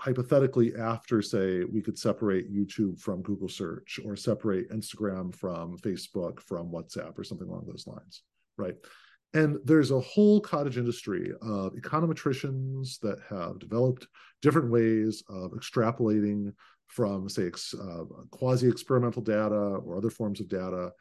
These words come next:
say, what would be the cost to you, um, or what would be the ex-, the, the, uh, loss to, to society in general, um, if, for example, you know, you didn't have all your conne-, your friends connected from Facebook to Instagram or what have you, or you couldn't get advertisements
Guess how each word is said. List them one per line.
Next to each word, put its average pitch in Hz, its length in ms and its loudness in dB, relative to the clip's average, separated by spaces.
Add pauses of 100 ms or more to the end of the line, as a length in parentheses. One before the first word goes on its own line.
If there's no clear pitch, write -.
(320)
say, 123 160 2
what 107 200 2
would 131 120 0
be 117 300 4
the 101 340 4
cost - 540 -2
to 110 120 0
you, 101 640 0
um, 101 240 -4
or 113 100 -2
what 131 160 0
would 135 120 -2
be 120 160 4
the 104 260 2
ex-, - 200 -10
the, 101 280 -2
the, 101 300 -10
uh, - 180 -10
loss 131 440 0
to, 107 400 0
to 101 280 -4
society 120 520 2
in 120 60 2
general, 120 460 0 (460)
um, 120 200 0
if, 131 180 2
for 123 140 4
example, 104 520 0
you 107 80 0
know, 101 80 0
you 98 100 0
didn't 107 220 0
have 107 120 -4
all 101 160 2
your 95 200 -2
conne-, 110 280 -6
your 104 140 -4
friends 110 380 0
connected 101 480 -4
from 92 300 -4
Facebook 104 420 -4
to 90 80 -10
Instagram 95 460 -6
or 92 80 -6
what 92 180 -6
have 95 200 -8
you, 90 140 -8
or 98 80 -4
you 101 80 0
couldn't 113 300 -2
get 113 200 0
advertisements 101 840 -6